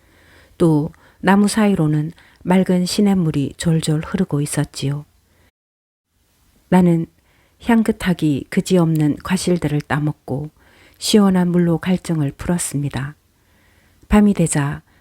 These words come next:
적당한 장소를 찾아 풀 위에 몸을 눕혔습니다. 그러나 잠든 지 채 한 시간도 못 되어 소스라치듯 벌떡 일어났습니다. 아무도 없는 이 장소에 혼자 있다는 사실이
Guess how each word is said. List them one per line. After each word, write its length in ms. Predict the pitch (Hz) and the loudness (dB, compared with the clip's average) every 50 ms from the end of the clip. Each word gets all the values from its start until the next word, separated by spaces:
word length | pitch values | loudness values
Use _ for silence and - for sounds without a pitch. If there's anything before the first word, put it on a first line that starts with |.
| _ _ - | _ _ -4
적당한 480 | - 214 208 - 202 196 190 190 185 | -4 -4 -2 0 0 0 2 0 0
장소를 440 | - - 196 190 - - 175 156 151 | 0 0 -2 -2 0 -2 -2 -2 -2
찾아 500 | - - - 151 - 156 147 139 143 - _ _ _ _ _ _ _ _ - | -4 -2 -6 -4 -2 -2 -2 -2 -4 -8 _ _ _ _ _ _ _ _ -6
풀 220 | - - 220 220 | -2 0 2 4
위에 220 | 214 196 175 165 | 4 4 4 4
몸을 320 | 156 156 170 185 185 185 175 | 2 2 2 2 2 2 0
눕혔습니다. 840 | 175 170 - - 175 170 - - 151 143 147 139 139 139 143 143 - _ _ _ _ _ _ _ _ _ _ _ _ _ _ _ _ - | 0 -2 -2 -2 -2 -2 -2 -4 -4 -4 -4 -4 -4 -6 -6 -8 -12 _ _ _ _ _ _ _ _ _ _ _ _ _ _ _ _ -2
그러나 520 | - 214 196 190 175 160 156 160 165 - _ _ _ _ _ _ _ _ - | 0 2 4 4 4 2 0 0 -4 -8 _ _ _ _ _ _ _ _ -14
잠든 460 | - - 220 214 214 196 208 208 202 190 | -2 0 2 2 4 4 2 2 0 0
지 360 | - - 156 151 143 113 - _ _ _ - - | -2 -2 -2 -2 -2 -2 -6 _ _ _ -10 -4
채 300 | - 202 185 175 170 175 | -2 0 2 2 0 -2
한 180 | - - 220 | 0 0 0
시간도 460 | 208 - - 196 185 170 151 - 147 | 0 0 0 0 0 0 0 0 0
못 200 | 147 147 143 - | 0 -2 -2 -2
되어 320 | - 143 143 143 143 156 - _ _ _ _ _ _ _ _ _ _ - | -2 -2 -2 -2 -2 -6 -10 _ _ _ _ _ _ _ _ _ _ -10
소스라치듯 880 | - - 240 220 - 233 220 214 - - - 160 - 147 139 - _ _ _ - | -4 -2 -2 0 2 2 2 0 0 -2 -6 -4 -2 -2 -2 -4 _ _ _ 0
벌떡 460 | - 180 170 - - 170 156 - - | 0 0 0 0 -2 -4 -4 -2 -2
일어났습니다. 880 | 180 185 180 170 156 160 - - - 147 143 147 139 139 139 151 156 _ - - - - - - _ _ _ _ _ _ _ _ _ | 0 2 2 2 2 0 -2 -4 -6 -4 -4 -4 -4 -6 -8 -8 -10 _ -20 -20 -20 -20 -20 -20 _ _ _ _ _ _ _ _ _
아무도 360 | - 202 202 208 214 214 214 196 | 0 2 4 4 4 4 2 2
없는 280 | 196 196 190 185 - | 2 2 0 0 0
이 140 | 175 196 196 | 0 -2 -2
장소에 600 | - - 185 185 - - 170 147 147 143 135 - | -2 -2 -4 -4 -2 -2 -2 0 0 0 -2 -4
혼자 340 | 165 - - 208 202 - 190 | -6 -4 -2 -2 0 0 0
있다는 340 | 170 - - - 139 143 147 | -2 -2 -2 -4 -2 -2 -4
사실이 600 | - - 165 156 - - 147 - 143 151 151 | -2 -2 -4 -4 -2 -4 -4 -4 -4 -10 -10